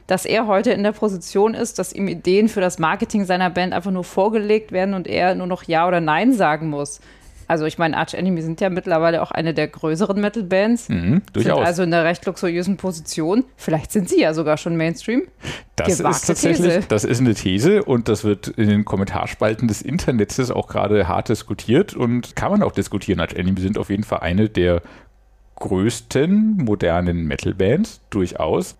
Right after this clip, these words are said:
Speaker 2: Ein Internetkommentator meinte auch zynisch, „Das sage ich auch immer, während ich Arenen spiele.“
Speaker 1: Mhm.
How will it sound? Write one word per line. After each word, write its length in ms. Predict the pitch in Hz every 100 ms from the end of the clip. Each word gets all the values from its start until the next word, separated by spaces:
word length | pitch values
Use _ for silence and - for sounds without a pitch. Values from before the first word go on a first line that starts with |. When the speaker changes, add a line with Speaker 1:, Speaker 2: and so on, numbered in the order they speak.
| _
Speaker 2:
Ein 140 | - 98
Internetkommentator 840 | 123 143 151 - 117 117 110 113
meinte 300 | 95 110 110
auch 80 | 107
zynisch, 560 | - 120 113 107 - 90
„Das 200 | 82 -
sage 180 | 107
ich 140 | 101 -
auch 180 | 139 143
immer, 360 | 156 151 143
während 220 | 127 131
ich 140 | 156 127
Arenen 320 | 139 131 143
spiele.“ 440 | - 135 143 147 143
Speaker 1:
Mhm. 440 | 185 147 147 220